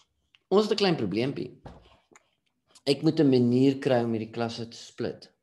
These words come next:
Sodat, ehm, ons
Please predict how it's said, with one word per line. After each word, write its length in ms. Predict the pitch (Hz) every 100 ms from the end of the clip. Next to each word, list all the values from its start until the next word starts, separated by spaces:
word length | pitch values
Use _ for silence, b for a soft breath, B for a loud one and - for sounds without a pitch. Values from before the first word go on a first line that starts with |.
| _ _ _ _ _ _ _ _ _ _ _
Sodat, 500 | - 120 113 107 -
ehm, 460 | 76 92 90 85 85 - _ _ _ _ _ _ _ _ _ _ _ _ -
ons 480 | 107 104 107 101